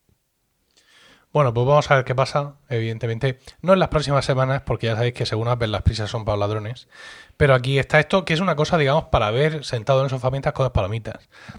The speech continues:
Porque yo creo que, no sé, como que el noventa y cinco por ciento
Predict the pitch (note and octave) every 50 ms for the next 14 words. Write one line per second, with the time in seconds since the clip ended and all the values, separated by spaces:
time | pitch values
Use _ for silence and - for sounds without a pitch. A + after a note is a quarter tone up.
0 | - _ - B2+ B2+ A#2+ - - C3+ C3+ D3 D3 - _ - - - - _ _
1 | _ _ B2 B2 A#2 A#2 A#2 A#2 A#2+ B2 C3 C3 C3 C3 A#2 G#2 F#2+ F2 F#2+ G#2
2 | F#2 - - F2+ G2+ A2 G#2 G2+ G#2 A2 G#2+ G#2+ G#2+ G#2+ A2 A2 A2+ G#2+ A#2+ A2+
3 | - - C#3 C3 B2 C#3 B2 A#2+ A#2+ A2 - C#3+ C#3 C#3 C3 - G#2+ F2+ -